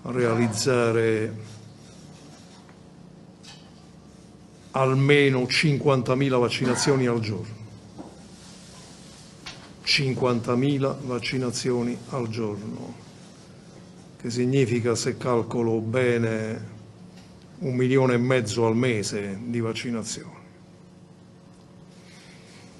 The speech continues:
Questo ci mette in condizione di risolvere il problema, perché la soluzione sono le vaccinazioni, non perdiamo tempo,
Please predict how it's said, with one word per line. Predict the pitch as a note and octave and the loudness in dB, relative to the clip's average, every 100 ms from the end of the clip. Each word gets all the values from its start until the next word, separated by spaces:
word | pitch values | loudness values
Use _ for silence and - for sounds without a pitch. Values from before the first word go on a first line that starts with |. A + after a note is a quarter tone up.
| - - - - | -20 -20 -20 -16
Questo | - D#3 D3 - D3+ | 2 6 6 4 2
ci | D3 | 4
mette | C3+ C3 C3+ | 2 2 2
in | A#2+ | 0
condizione | C3 B2 B2+ - B2+ A#2+ A2+ | 0 2 2 2 2 2 2
di | A2+ A2 A2+ - - - - - - - - - - - - - - | 0 0 -2 -6 -12 -18 -20 -20 -20 -20 -20 -20 -20 -20 -20 -20 -6
risolvere | C#3 C#3 C#3 B2 A#2 A2+ A#2 | -2 2 4 4 4 2 2
il | A#2+ | 2
problema, | A2+ A2+ A2 A2+ G#2+ G#2+ G#2 | 0 -4 -2 -2 -2 -4 -4
perché | A2+ A2 A#2 A2+ A2+ - - - | -4 -4 -4 -4 -4 -8 -14 -10
la | C#3 | -6
soluzione | B2+ C3+ B2+ B2 C#3+ C3+ B2+ | 0 2 2 0 2 2 0
sono | A#2 B2+ A#2+ | 0 0 0
le | A#2 | 0
vaccinazioni, | A#2 A#2 B2 B2 A#2 B2+ A#2+ A#2 | 0 -2 -2 -2 -2 -4 -4 -4
non | A#2+ A#2+ | -4 -2
perdiamo | B2+ A#2+ A#2+ A#2+ | 0 2 2 0
tempo, | A2+ G2+ - | -2 -6 -10